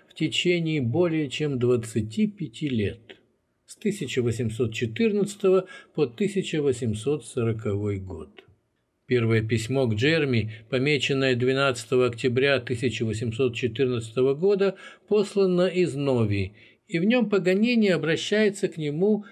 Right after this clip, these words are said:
ещё официально и почтительно: «Уважаемый сеньор-адвокат».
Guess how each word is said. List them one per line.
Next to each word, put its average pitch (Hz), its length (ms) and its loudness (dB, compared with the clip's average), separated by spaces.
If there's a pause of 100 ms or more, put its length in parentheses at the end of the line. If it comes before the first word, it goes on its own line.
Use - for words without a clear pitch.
(100)
ещё 170 380 -2
официально 170 800 -2
и 160 180 -4
почтительно: 98 1000 -6 (260)
«Уважаемый 101 800 0
сеньор-адвокат». 117 1080 -4